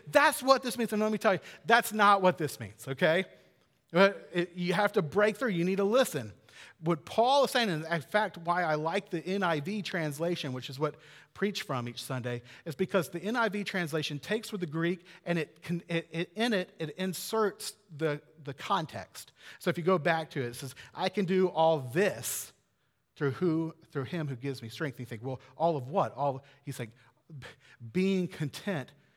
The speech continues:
in all these circumstances, whether in plenty or in want, being hungry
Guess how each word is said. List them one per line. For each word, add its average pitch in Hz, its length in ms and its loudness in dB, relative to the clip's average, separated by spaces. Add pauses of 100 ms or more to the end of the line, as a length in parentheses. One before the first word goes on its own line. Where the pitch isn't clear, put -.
(300)
in 143 100 -4
all 139 180 0
these 131 160 -4
circumstances, 110 880 -12 (100)
whether 120 240 -4
in 101 80 -10
plenty 117 640 -8 (580)
or 107 240 -8
in 98 180 -12
want, 104 420 -10
being 104 140 -16
hungry 104 580 -12